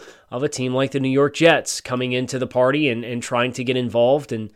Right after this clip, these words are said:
sticking their nose into potentially bringing Deebo Samuel in for themselves. They've been actively hunting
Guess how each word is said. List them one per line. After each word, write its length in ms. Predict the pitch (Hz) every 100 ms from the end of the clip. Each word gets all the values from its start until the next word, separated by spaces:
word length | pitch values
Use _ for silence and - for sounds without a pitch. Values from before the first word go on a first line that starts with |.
| _ _ _ _
sticking 460 | - - 143 139 131
their 160 | 139
nose 300 | 143 135 127
into 420 | 135 127 135 135 139
potentially 580 | - 139 135 131 131 143
bringing 440 | 120 127 143 143 135
Deebo 280 | 143 139
Samuel 380 | 135 151 147 147
in 80 | 151
for 120 | 151
themselves. 440 | 156 147 170 156 101
They've 180 | 127
been 140 | 120 127
actively 480 | 117 139 - 131 143
hunting 640 | 113 156 165 - 131 131